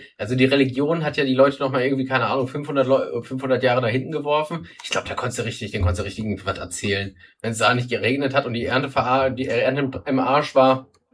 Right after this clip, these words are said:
äh, konntest du einfach sagen, ja, sorry, ihr habt zu viel gesündigt.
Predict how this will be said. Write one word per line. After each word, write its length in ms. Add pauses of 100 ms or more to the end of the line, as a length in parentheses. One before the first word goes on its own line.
(280)
äh, 420
konntest 220
du 40
einfach 140
sagen, 200
ja, 160
sorry, 380 (240)
ihr 80
habt 80
zu 80
viel 160
gesündigt. 540